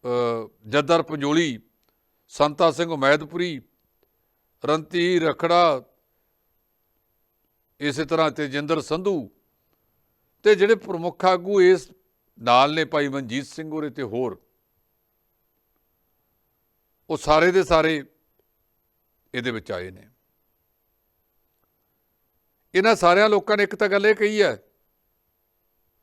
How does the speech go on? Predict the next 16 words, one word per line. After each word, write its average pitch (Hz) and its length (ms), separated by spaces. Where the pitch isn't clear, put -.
ਕਿ 165 160
ਅਸੀਂ 180 220
ਸ਼੍ਰੀ 170 220
ਅਕਾਲ 160 240
ਤਖਤ 156 260
ਸਾਹਿਬ 165 260
ਨਾਲ 180 340
ਡਟ 135 240
ਕੇ 175 180
ਖੜੇ 190 260
ਹਾਂ 196 120
ਤੇ 185 140
ਡਟ 143 220
ਕੇ 143 440
ਖੜੇ 165 240
ਰਹਾਂਗੇ, 147 680